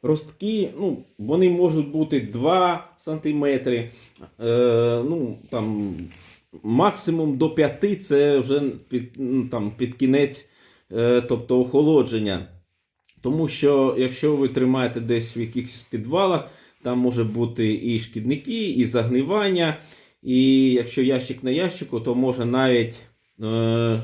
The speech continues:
росток упиратись у, е, верхній ящик, який на ньому стоїть, тому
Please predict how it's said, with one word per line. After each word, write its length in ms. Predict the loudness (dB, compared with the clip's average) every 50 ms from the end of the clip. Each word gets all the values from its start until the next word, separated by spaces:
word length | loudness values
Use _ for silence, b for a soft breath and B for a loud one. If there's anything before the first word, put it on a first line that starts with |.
| -6 -6
росток 500 | -2 -2 -2 -2 -2 -2 -2 -2 -2 -4
упиратись 640 | -6 -4 -2 0 0 0 0 -2 -4 -4 -4 -8
у, 340 | -6 -4 -2 -2 -2 -2 -4 B B B B B B B B B B -6
е, 200 | -2 0 2 2
верхній 460 | 4 4 4 4 2 0 -2 0 0
ящик, 360 | 0 0 -2 -4 -8 -6 -6
який 240 | -6 -6 -6 -6 -6
на 100 | -4 -4
ньому 240 | -4 -4 -4 -4 -6
стоїть, 420 | -6 -4 -2 -2 -2 -2 -2 -4
тому 320 | -4 -2 -2 -2 -2 -4